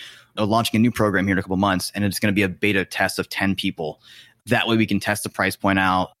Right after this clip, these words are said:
We can test out what works and what just does, flat out doesn't. And I'd say the other thing is too, is getting on a lot of calls. So a lot of,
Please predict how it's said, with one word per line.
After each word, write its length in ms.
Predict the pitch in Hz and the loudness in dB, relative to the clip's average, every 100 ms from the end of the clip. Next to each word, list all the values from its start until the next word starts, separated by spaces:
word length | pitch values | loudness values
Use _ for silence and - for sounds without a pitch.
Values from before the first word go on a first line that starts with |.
| _ | _
We 100 | 120 | 0
can 140 | 110 101 | 0 0
test 300 | - 104 110 | 0 0 0
out 140 | 90 | -2
what 120 | 98 | -4
works 280 | 98 104 107 | -2 -2 0
and 100 | 113 | -2
what 100 | 110 | 0
just 140 | 101 98 | 0 0
does, 220 | 101 87 | 0 -2
flat 280 | - 101 98 | -2 0 2
out 180 | 80 | 0
doesn't. 380 | 80 90 117 175 - - _ _ - | 0 0 2 0 -6 -20 _ _ 0
And 380 | 120 117 110 104 | 2 4 4 2
I'd 80 | 123 | 0
say 80 | 208 | 0
the 160 | 196 - | 0 0
other 180 | 123 139 | 2 0
thing 240 | - 120 | 0 0
is 140 | 107 - | 0 0
too, 120 | 123 | -2
is 160 | 98 | -2
getting 240 | - 117 120 | 0 2 2
on 80 | 113 | 2
a 40 | |
lot 160 | 101 95 | 0 -2
of 100 | - | -4
calls. 580 | - 87 69 - - - | -4 -4 -4 -8 -12 -10
So 200 | - 110 | -2 -2
a 40 | |
lot 280 | 98 95 110 | 0 2 2
of, 220 | 98 101 | 0 -6